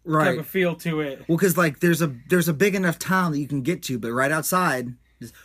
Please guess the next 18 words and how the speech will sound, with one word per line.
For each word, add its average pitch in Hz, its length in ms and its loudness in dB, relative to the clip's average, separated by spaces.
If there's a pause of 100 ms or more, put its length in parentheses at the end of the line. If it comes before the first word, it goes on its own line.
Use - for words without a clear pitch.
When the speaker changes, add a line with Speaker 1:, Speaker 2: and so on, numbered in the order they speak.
(240)
Speaker 1:
whoosh, - 1000 -6
Speaker 2:
<laughs> - 760 -8
Speaker 1:
there's 208 160 -10
nothing. 123 600 -6 (340)
Speaker 2:
Yeah, 151 220 -6
it 139 100 -10
defi-, 165 340 -8
it 165 120 -10
definitely 160 340 -6
had 139 140 -12
that. 139 180 -8 (160)
And 185 140 -2
I - 20 0
don't 285 160 2
want 285 160 -2
people 247 220 -6
to 196 100 -4
think 202 460 -6